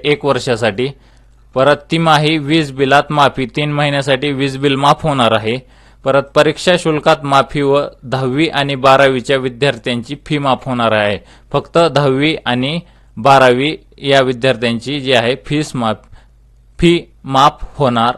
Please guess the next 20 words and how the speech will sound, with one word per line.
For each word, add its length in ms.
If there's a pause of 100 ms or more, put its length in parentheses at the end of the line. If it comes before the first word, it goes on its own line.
(140)
आहे. 220 (160)
जर 160
व्हिडिओ 240
आवडला 380
असेल 320
तर 100
व्हिडिओला 480
लाईक 280
करा, 200
चॅनलला 520
सबस्क्राईब 460
करा 240
व 120
बेल 220
आयकॉनवरती 500
प्रेस 260
करून 260
ऑल 160
सिलेक्ट 320
करा, 200